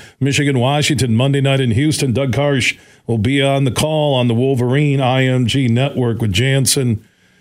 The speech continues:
and Jason, uh, on the sidelines from Houston and Reliance Stadium, home of the Houston Texans and the Texans. And the Wolverines will win away from being national champs.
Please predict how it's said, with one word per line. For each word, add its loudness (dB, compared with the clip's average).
and 0
Jason, 0
uh, 0
on 2
the 0
sidelines 0
from -2
Houston 0
and 2
Reliance 0
Stadium, 0
home 0
of 0
the 0
Houston 0
Texans 0
and 0
the -4
Texans. -2
And -2
the 0
Wolverines 0
will 0
win 0
away 0
from -2
being 0
national 0
champs. -2